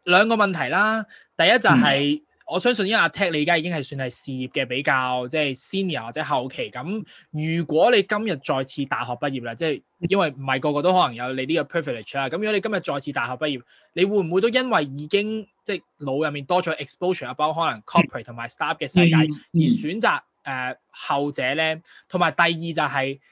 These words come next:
Speaker 1: 你喺一間咁 fast growing 嘅 startup 做C E O，你點樣 avoid 呢間 startup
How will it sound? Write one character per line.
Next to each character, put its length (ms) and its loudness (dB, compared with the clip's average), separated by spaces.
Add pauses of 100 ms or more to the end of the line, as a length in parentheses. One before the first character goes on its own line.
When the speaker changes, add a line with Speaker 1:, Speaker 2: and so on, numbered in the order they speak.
(360)
Speaker 1:
你 580 2
喺 200 0
一 100 8
間 200 4
咁 200 -2
fast 380 -2
growing 340 0
嘅 120 -6
startup 480 -2
做 380 -2
C 300 -4
E 160 -2
O， 280 2
你 120 -2
點 180 -6
樣 160 -4
avoid 520 0
呢 100 -4
間 160 0
startup 460 0